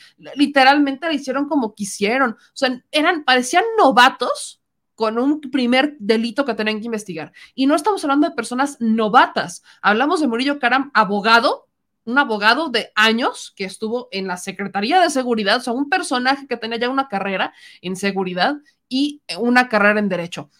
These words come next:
Y hablamos de un Tomás Herón que se formó, evidentemente, dentro de las filas de, de la Secretaría de Seguridad y de la Policía Federal. Entonces,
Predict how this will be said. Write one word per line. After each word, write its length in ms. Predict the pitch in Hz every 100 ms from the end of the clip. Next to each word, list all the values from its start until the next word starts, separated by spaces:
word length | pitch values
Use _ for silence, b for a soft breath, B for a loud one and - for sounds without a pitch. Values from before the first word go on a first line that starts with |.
| _
Y 100 | 208
hablamos 480 | 240 277 381 392 320
de 60 | 247
un 100 | 254
Tomás 300 | 262 277 330
Herón 260 | 262 285
que 80 | 320
se 160 | 311 247
formó, 640 | 233 240 254 269 254 -
evidentemente, 800 | 277 208 196 262 240 202 285 294 -
dentro 320 | 202 185 247
de 80 | 247
las 160 | 208
filas 320 | 175 175 247
de, 80 | 226 175
de 100 | 160
la 60 |
Secretaría 380 | 160 175 156 165
de 120 | 190
Seguridad 420 | 208 240 277 339 339
y 60 |
de 100 | 208
la 100 | 202
Policía 320 | 220 226 220
Federal. 380 | 233 269 359 330
Entonces, 420 | 214 208 254 339